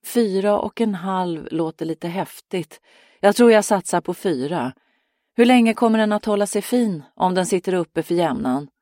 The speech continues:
utom på flaggdagar?" "Ett par år, max. Det beror på vädret." "Den ska hänga på binäset", sa hon. "Ja, där är det mycket väder och vind." "Det regnar inte så mycket där ute.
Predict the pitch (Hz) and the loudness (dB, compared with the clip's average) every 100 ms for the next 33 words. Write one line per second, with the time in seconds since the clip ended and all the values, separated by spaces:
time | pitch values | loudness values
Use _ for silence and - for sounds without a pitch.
0 | - 202 165 - 160 151 160 185 151 123 | 2 2 2 0 -2 0 -4 0 -2 -2
1 | 135 127 131 131 135 _ _ _ _ _ | -2 -2 0 -2 -4 _ _ _ _ _
2 | _ 160 165 156 - 190 170 165 - 175 | _ 2 2 0 -4 0 2 2 2 2
3 | 110 143 - 143 127 - - - _ - | 2 -2 -4 -2 -2 -4 -12 -12 _ 0
4 | 165 156 165 147 151 - 160 143 135 - | 2 4 4 4 2 0 0 2 2 -2
5 | - - - _ _ _ _ _ _ _ | -10 -12 -20 _ _ _ _ _ _ _
6 | 220 226 240 240 247 196 190 233 233 226 | 2 2 4 4 4 0 0 0 0 -2
7 | 165 185 262 - 143 _ _ - - 101 | -2 -2 -4 -4 -6 _ _ -10 -4 -4
8 | - - - _ _ - 196 214 220 214 | -4 -16 -20 _ _ 2 4 6 4 4
9 | 208 220 220 233 262 233 - 220 180 143 | 4 2 2 2 2 0 0 2 4 2
10 | 151 196 180 127 135 - _ _ _ _ | 2 0 0 -2 -4 -10 _ _ _ _
11 | _ _ _ 170 170 143 131 170 240 - | _ _ _ 0 2 2 2 2 2 0
12 | - 165 254 240 - 151 127 107 - 120 | -4 0 2 0 0 -4 -2 -6 -8 -12